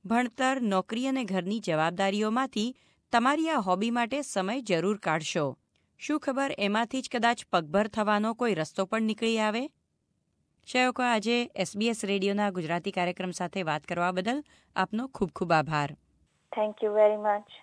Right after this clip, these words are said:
Speaker 2: એસ બી એસ રેડિયો અને તમારો પણ ખૂબ ખૂબ આભાર કે મારા આર્ટની માહિતી બધા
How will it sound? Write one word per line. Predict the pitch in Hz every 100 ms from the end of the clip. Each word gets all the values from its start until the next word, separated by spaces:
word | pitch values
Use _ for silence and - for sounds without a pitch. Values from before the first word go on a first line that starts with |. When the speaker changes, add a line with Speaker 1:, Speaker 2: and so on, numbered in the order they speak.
| _ -
Speaker 2:
એસ | 214
બી | 196 233
એસ | 226 226
રેડિયો | 220 214 240
અને | 247 233
તમારો | 233 202 202 214
પણ | 220 226
ખૂબ | 220 202 185
ખૂબ | - 220
આભાર | 208 190 208 226 262 - _ _
કે | 196
મારા | 196 190 202
આર્ટની | - 180 190 - - 202
માહિતી | 190 180 196 190 196 190 180 -
બધા | 180 180 196 202